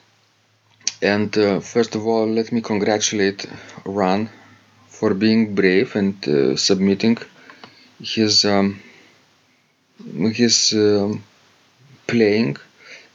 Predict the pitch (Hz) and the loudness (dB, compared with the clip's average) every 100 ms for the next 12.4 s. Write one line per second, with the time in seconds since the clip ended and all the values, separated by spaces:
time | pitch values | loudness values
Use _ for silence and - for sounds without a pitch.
0 | 50 - 50 50 - _ - - - - | -8 -8 -8 -12 -18 _ -20 -20 -14 -6
1 | 117 - - - - - 120 - - 127 | -4 -2 0 0 0 0 -4 -4 -4 0
2 | 120 117 113 104 - - 110 101 - - | 2 2 2 0 -4 -2 2 2 -2 -6
3 | 107 110 117 110 107 101 104 98 101 98 | -4 0 2 2 2 0 0 0 0 0
4 | 101 98 101 98 - - - - 90 95 | 0 0 0 2 0 -2 -6 0 2 4
5 | 95 95 95 92 110 147 - 90 139 - | 2 2 2 2 2 0 -2 0 0 -6
6 | - - - - - 110 98 - - - | -20 -20 -18 -18 -4 -2 -2 -6 -12 -10
7 | - 107 117 107 104 - 104 - - 120 | -6 0 0 2 0 0 0 0 2 2
8 | 113 110 110 104 101 98 98 - - 104 | 2 0 0 -2 -2 -2 -2 -4 -4 -4
9 | 110 - - 69 82 - - - - 117 | -4 -8 -4 -2 -4 -10 -20 -12 0 2
10 | 120 123 117 107 - 98 98 - 107 107 | 2 2 0 -2 -6 -6 -2 0 0 0
11 | 98 - 117 110 - 82 87 92 - 90 | -2 2 2 0 0 0 0 -6 0 0
12 | 98 - 151 175 | 2 0 -2 -4